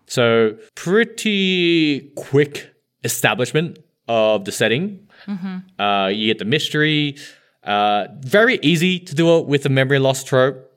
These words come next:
Speaker 2: Yeah.
Speaker 1: Uh, yeah, very easy to set up. Engaging hook is a great way to start off the series, I guess.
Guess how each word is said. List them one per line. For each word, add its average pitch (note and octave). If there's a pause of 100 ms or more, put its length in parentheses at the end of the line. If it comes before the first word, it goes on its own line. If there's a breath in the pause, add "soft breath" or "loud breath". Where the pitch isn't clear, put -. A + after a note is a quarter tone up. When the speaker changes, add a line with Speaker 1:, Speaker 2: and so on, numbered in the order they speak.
(160)
Speaker 2:
Yeah. G3 (560)
Speaker 1:
Uh, - (680)
yeah, G2+
very F3
easy C#3+
to C3+
set B2+
up. A#2
Engaging G#2
hook F#2 (140)
is F2+ (540 soft breath)
a G2
great F#2
way F2
to E2
start F#2+
off -
the E2+
series, E2
I D#2+
guess. D#2